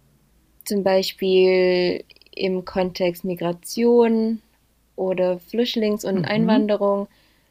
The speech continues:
Speaker 1: Ähm, Geschlecht und Sexualität ist auch ein Schwerpunkt bei uns. Oder
Speaker 2: Mhm.
Speaker 1: auch, ähm, soziale Wohnungslage in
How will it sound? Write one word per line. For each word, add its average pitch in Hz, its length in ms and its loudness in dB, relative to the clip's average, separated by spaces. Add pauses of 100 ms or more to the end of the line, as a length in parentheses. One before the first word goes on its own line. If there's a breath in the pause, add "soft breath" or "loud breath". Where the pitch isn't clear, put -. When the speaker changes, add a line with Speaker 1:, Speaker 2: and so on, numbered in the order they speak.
(200)
Speaker 1:
Ähm, 185 580 -2 (800)
Geschlecht 202 680 0
und 196 180 -4
Sexualität 190 760 -2
ist 202 180 -2
auch 196 240 0
ein 190 640 -2
Schwerpunkt 185 680 -2
bei 175 200 -2
uns. 175 520 -2 (960)
Oder 196 420 0
Speaker 2:
Mhm. - 80 -6
Speaker 1:
auch, 185 680 2 (960 soft breath)
ähm, 180 540 -8
soziale 190 600 0
Wohnungslage 175 920 2
in 175 680 0